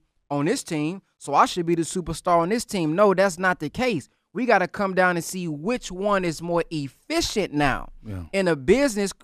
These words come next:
Speaker 1: Chris says all the time as well, hell, we all doing seven figures.
Speaker 2: Yeah.
Speaker 1: We, we, we all can do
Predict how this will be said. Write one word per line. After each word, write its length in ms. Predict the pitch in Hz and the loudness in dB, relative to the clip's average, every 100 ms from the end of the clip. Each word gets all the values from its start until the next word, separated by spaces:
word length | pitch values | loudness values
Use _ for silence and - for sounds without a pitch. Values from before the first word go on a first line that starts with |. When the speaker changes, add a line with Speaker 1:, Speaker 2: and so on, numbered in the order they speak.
| _ | _
Speaker 1:
Chris 220 | 226 208 | -2 -2
says 240 | 214 202 196 | -2 -2 0
all 120 | 190 | -2
the 60 | |
time 300 | 196 196 185 | -2 -6 -6
as 80 | 170 | -6
well, 320 | 202 240 220 _ _ | -2 0 0 _ _
hell, 140 | 254 240 | -4 0
we 120 | 254 | 4
all 240 | 262 294 | 6 6
doing 280 | 220 214 180 | 4 4 4
seven 320 | 147 185 143 | 2 0 0
figures. 360 | 131 139 - 113 | -4 -6 -6 -6
Speaker 2:
Yeah. 80 | 98 | -4
Speaker 1:
We, 120 | 240 | -2
we, 300 | 247 254 247 | 0 4 4
we 160 | 254 262 | 4 6
all 260 | 262 269 | 8 8
can 180 | 240 196 | 4 -4
do 280 | 180 190 | -4 -6